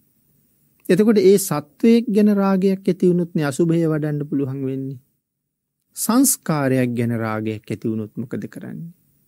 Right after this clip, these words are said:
පිළිතුර එතන වාහනයක් පිළිබඳව කැමැත්තක් ඇති වෙනවා.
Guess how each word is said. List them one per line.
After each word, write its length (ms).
පිළිතුර 260
එතන 260
වාහනයක් 600
පිළිබඳව 520
කැමැත්තක් 560
ඇති 240
වෙනවා. 320